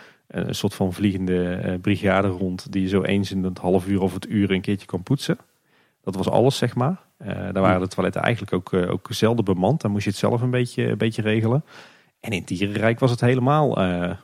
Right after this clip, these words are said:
Speaker 1: ja, verschrikkelijk. Of nou ja, dat was eigenlijk zoals normaal. Daar stond gewoon een rij voor de toiletten en iedereen ging gewoon om de beurt. En niemand desinfecteerde zijn handen. En, eh, ja, dat was gewoon, eh,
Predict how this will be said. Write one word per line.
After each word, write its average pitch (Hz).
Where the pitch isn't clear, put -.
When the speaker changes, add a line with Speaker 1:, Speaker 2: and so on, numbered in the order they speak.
Speaker 1:
ja, 90
verschrikkelijk. -
Of 95
nou 98
ja, 95
dat -
was -
eigenlijk 101
zoals 104
normaal. 104
Daar 107
stond -
gewoon 95
een 90
rij 87
voor 87
de 95
toiletten 92
en 92
iedereen 95
ging 95
gewoon 95
om 101
de -
beurt. 92
En 95
niemand 95
desinfecteerde 95
zijn 95
handen. 92
En, 92
eh, 92
ja, 95
dat 85
was 85
gewoon, 90
eh, 92